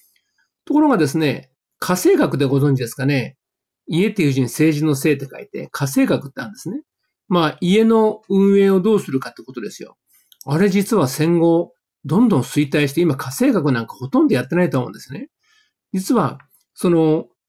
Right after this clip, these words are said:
右な左なアメリカななんだかんだって言ってますけども、実際人々の生活に一番大事なことはそこではなくて、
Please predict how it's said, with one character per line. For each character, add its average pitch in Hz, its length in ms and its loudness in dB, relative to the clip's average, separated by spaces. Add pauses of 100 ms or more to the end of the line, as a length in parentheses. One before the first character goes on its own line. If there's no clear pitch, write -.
右 202 260 4
な 254 120 4
左 226 320 2
な 214 140 2
ア 214 60 0
メ 220 100 2
リ 220 80 -2
カ 226 140 0
な 214 80 -2
な 202 100 0
ん 214 60 -6
だ 170 100 -2
か 160 100 -4
ん 160 60 -10
だ 131 120 -6
っ - 20 -16
て - 80 -20
言 - 80 -20
っ - 20 -20
て - 80 -6
ま 160 140 0
す - 80 -10
け 135 80 -4
ど 123 100 -12
も、 127 220 -4
実 143 280 -4
際 233 220 0
人 285 180 0
々 247 120 0 (120)
の 139 60 0
生 147 240 0
活 143 240 -4
に 131 80 0
一 131 160 -4
番 185 220 2
大 185 180 2
事 175 60 -2
な 185 100 0
こ 180 100 0
と 180 120 -2
は 131 80 -2
そ 131 120 -12
こ 156 120 -2
で 196 80 2
は 139 160 0
な - 100 -16
く - 60 -20
て、 139 340 -6